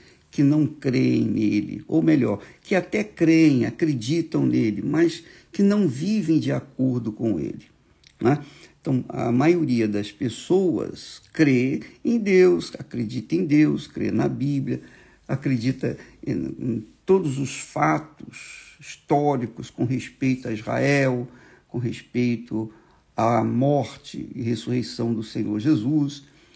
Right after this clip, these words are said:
mas não vivem aquilo que acreditam. Essa é a realidade. Não vivem, não praticam, não exercem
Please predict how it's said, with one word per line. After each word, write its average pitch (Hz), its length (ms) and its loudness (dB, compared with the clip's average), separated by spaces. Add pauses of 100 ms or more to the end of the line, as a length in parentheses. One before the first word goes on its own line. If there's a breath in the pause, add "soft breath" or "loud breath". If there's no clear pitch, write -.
(500 loud breath)
mas 294 200 6
não 294 160 6
vivem 196 520 2
aquilo 156 440 2
que 147 480 -2 (280)
acreditam. 123 760 -2 (180)
Essa - 200 -8
é - 20 -4
a 180 40 -6
realidade. 135 440 -2
Não 170 200 2
vivem, 147 480 0
não 143 220 0
praticam, 147 720 -6 (720 soft breath)
não 156 200 6
exercem 143 880 -2